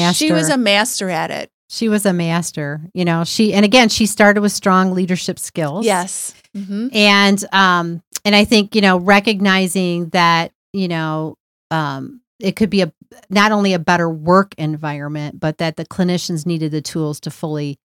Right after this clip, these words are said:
Speaker 2: uh, live their scope of practice, to deliver care to the best, right, of their ability.
Speaker 1: Yeah.
Speaker 2: And so she created tools and infrastructures and processes, but she never did it alone.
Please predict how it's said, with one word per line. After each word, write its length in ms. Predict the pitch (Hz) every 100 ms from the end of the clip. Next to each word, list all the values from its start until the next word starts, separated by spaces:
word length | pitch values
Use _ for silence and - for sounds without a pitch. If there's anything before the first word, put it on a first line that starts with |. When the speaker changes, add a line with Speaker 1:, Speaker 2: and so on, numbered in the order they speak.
| _ _ _ _ _ _ -
Speaker 2:
uh, 140 | 151
live 320 | 151 170 185 170
their 140 | 165
scope 320 | - - 151
of 80 | 131
practice, 440 | - 147 143 147
to 100 | -
deliver 720 | 156 170 165 160 180 170 170
care 340 | 151 - 156 147
to 120 | -
the 80 | 147
best, 440 | 139 - 139 -
right, 320 | 156 147 151 143
of 180 | 160
their 180 | 156 151
ability. 640 | 143 151 139 139 143 147 - _ -
Speaker 1:
Yeah. 160 | 156 127
Speaker 2:
And 280 | 196 185 190
so 180 | - 202
she 200 | - 214
created 420 | - 190 165 156
tools 440 | - 226 202 160 175
and 160 | 170
infrastructures 800 | 190 196 190 - 170 165 160 151
and 120 | 156 -
processes, 600 | - 190 190 175 156 151
but 140 | 175
she 160 | - 202
never 340 | 214 226 254
did 180 | 220 202
it 80 | 185
alone. 580 | 170 180 269 196 147